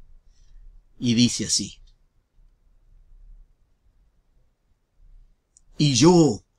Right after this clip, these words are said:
águila de árboles, jefe de cazadores, disparo mi segunda flecha verde desde estas islas de verdor primaveral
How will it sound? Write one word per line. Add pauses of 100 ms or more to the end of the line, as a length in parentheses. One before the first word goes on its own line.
(240)
águila
de
árboles,
jefe
de
cazadores, (340)
disparo
mi
segunda
flecha
verde (440)
desde
estas
islas
de
verdor
primaveral